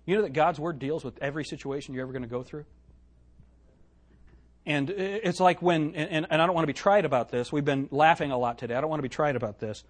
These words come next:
When our son died, Riley, um, and immediately Brother Kaiser in our home that evening, he, he brought me to that scripture where David's son had died.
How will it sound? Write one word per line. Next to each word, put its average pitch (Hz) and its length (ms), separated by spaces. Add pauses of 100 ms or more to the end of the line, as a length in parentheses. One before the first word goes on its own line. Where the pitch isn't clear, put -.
(320)
When 143 320
our 151 200
son 185 300
died, 104 360 (1120)
Riley, 127 500 (680)
um, 120 460 (1040)
and 143 180
immediately 151 760
Brother 139 380
Kaiser 165 540
in 139 140
our 131 120
home 156 380
that 143 200
evening, 123 560 (680)
he, 170 260
he 180 160
brought 160 440
me 196 120
to 185 120
that 160 200
scripture 180 440
where 131 200
David's 151 580
son 135 240
had 113 160
died. 95 400